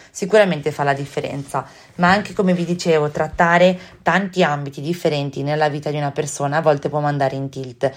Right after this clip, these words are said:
Allora come possiamo fare? Di certo non possiamo trattare nulla a compartimenti stagni, perché tutto un po' è insito e un po' tutto si con-, mm, collode e soprattutto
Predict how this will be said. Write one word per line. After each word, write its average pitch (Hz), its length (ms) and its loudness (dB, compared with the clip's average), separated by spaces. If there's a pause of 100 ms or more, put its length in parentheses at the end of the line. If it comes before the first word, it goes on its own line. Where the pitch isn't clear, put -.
(240)
Allora 190 260 6
come 185 180 0
possiamo 156 340 -4
fare? 131 360 -2 (260)
Di - 80 -16
certo 220 280 4
non 175 140 4
possiamo 175 560 4
trattare 165 480 2
nulla 170 340 2
a 180 40 4
compartimenti 147 800 -4
stagni, 185 480 0
perché 151 280 -8
tutto 160 540 0
un 156 160 -4
po' 151 260 4 (240)
è - 120 2
insito 156 560 2
e 156 100 6
un 147 160 -2
po' 151 180 2
tutto 151 300 -4
si 143 320 -10
con-, 139 800 0
mm, - 20 -4 (300)
collode 165 720 4
e 180 120 0
soprattutto 151 680 0